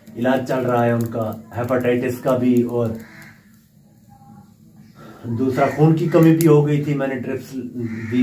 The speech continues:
थी खुद और एक भाई ने के drips दी थी पिछली गर्मियों में। तो कमज़ोरी की वजह से फिर ये खुराक जो है ना,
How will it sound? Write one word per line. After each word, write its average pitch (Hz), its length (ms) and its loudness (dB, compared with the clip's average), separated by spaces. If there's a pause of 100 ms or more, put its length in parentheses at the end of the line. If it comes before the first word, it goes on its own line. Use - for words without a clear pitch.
थी 120 100 0
खुद 123 260 -2
और 117 200 2
एक 113 200 -2
भाई 104 240 -4
ने 117 120 0
के 104 160 -8
drips 110 360 -8
दी 110 200 -6
थी 107 140 -6 (500)
पिछली 127 260 -2
गर्मियों 120 340 2
में। 110 220 -2 (720)
तो 95 440 -14
कमज़ोरी 180 380 4
की 220 100 2
वजह 196 240 4
से 165 200 0 (540)
फिर 139 360 -8
ये 147 240 -2
खुराक 143 340 -2
जो 123 120 -4
है 123 100 -2
ना, 120 140 -2